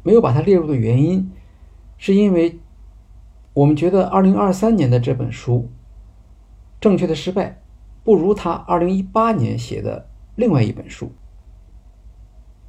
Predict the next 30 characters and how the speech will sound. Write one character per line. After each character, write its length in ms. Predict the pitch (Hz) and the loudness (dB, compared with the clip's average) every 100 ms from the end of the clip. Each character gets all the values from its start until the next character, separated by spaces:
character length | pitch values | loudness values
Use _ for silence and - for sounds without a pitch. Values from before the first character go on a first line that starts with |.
| - - - | -20 -20 0
那 140 | 226 226 | 4 6
本 120 | 143 | 4
书 180 | 165 156 | 0 0
我 120 | 117 | 2
们 120 | 120 | 2
在 500 | 147 151 123 120 - - - - - - - | 2 2 2 0 -6 -18 -20 -20 -20 -20 -8
也 120 | - 110 | -2 0
推 160 | 160 | 0
荐 220 | 180 123 | -2 -2
过， 100 | - - | -4 -10
叫 200 | - 120 | -2 0
做 320 | 117 120 117 - - - - | 2 0 -2 -4 -20 -20 -4
《没 100 | 147 | 2
有 120 | 190 | 4
恐 340 | 196 - 110 104 | 2 0 -2 -2
惧 200 | - 196 | -4 -4
感 280 | - - 117 | -4 -8 -8
的 260 | 107 - - - | -10 -12 -20 -12
组 180 | 104 98 | -10 -6
织》。 280 | 127 135 - - - - - - - - - - - - - - - - - - - 143 | -4 -6 -12 -20 -20 -20 -20 -20 -20 -20 -20 -20 -20 -20 -20 -20 -20 -20 -20 -20 -10 0
相 200 | 226 247 | 4 6
对 180 | 240 214 | 6 4
于 60 | |
前 240 | 208 - 160 | 2 0 2
面 100 | 247 | 2
这 60 | |
本 140 | 190 123 | 2 -2
书 120 | 143 | 0
来 160 | 135 135 | 0 0
说， 440 | - 147 - | 0 -2 -2